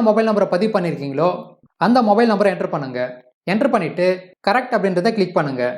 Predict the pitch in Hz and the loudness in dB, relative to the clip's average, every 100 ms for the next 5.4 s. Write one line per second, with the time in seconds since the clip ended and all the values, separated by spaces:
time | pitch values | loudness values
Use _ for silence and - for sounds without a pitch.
0 | - _ _ _ 175 180 202 214 214 - | -12 _ _ _ 0 2 4 4 2 -6
1 | - 185 196 202 196 202 254 254 240 - | -10 -2 2 4 4 4 4 4 2 0
2 | 196 175 190 233 247 220 175 185 170 156 | 0 2 4 4 2 -2 0 0 0 -4
3 | 151 131 123 123 - - _ _ 185 269 | -4 -4 -6 -6 -8 -20 _ _ 0 0
4 | 233 180 147 180 202 - - _ 208 262 | 0 0 0 0 0 -4 -18 _ 0 0
5 | - 185 180 | -2 -4 0